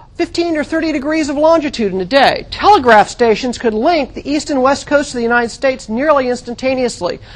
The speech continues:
How do you agree upon the times that you send messages between each other? You have to have a way to coordinate communication.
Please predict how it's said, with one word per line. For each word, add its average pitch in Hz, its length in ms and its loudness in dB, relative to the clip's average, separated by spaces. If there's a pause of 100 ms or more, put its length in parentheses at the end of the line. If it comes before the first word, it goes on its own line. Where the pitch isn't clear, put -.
(160)
How 254 160 4
do 294 60 4
you 277 120 2
agree 254 340 0
upon 214 300 0
the 196 80 -2
times 254 500 0
that - 140 -8
you 208 80 -4
send 247 300 0
messages 233 400 0
between 240 360 -2
each 202 180 0
other? - 200 -2 (560)
You 190 80 0
have 254 280 4
to 262 60 2
have 240 180 6
a - 20 4
way 202 220 6
to 190 60 4
coordinate 208 640 2
communication. 202 720 -4